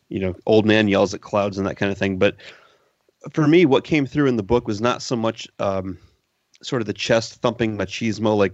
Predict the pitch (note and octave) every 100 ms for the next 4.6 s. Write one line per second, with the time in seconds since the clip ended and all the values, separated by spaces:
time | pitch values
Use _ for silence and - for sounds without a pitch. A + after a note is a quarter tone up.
0 | - G#2+ G2 A#2+ G#2 F#2+ B2 A#2 G2 G2
1 | A2+ - G2 G#2 F#2+ A2+ - - B2+ A#2
2 | C3 G#2 F#2 G2+ G2+ F#2+ G2+ G#2 A2 G#2
3 | G#2 G2+ F#2+ G#2+ G2+ F#2+ _ - A#2 G#2+
4 | G#2+ F#2+ A#2+ - D#3+ G#2